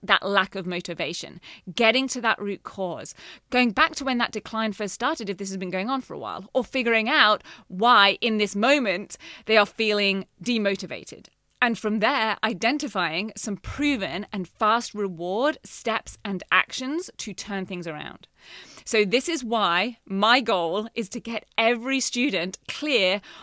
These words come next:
on the what and the how in their study, how to achieve certain criteria, how to tackle an assignment,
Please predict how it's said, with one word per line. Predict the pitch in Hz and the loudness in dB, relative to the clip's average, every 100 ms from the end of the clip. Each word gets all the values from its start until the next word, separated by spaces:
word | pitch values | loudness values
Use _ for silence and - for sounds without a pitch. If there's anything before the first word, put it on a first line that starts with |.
| 214 | -8
on | 214 196 | -4 -2
the | 175 | -2
what | 175 233 - - | 2 2 2 0
and | 196 | 0
the | 175 | 0
how | - - 226 208 190 - | -2 0 4 4 4 -2
in | 220 202 202 | -4 -4 -4
their | 196 190 185 - | -2 0 0 -2
study, | - - 185 160 - - | -10 -8 -8 -8 -12 0
how | 240 254 | 4 4
to | - 247 | 2 -6
achieve | - - 269 208 | -6 -4 -4 -6
certain | - 190 175 | -6 -6 -6
criteria, | 196 175 196 139 | -6 -6 -6 -6
how | - 220 247 | -2 2 2
to | 269 | 2
tackle | 233 - 269 226 | -2 2 2 2
an | 202 202 | -4 -4
assignment, | 190 214 202 170 123 | -4 -2 -2 -2 -10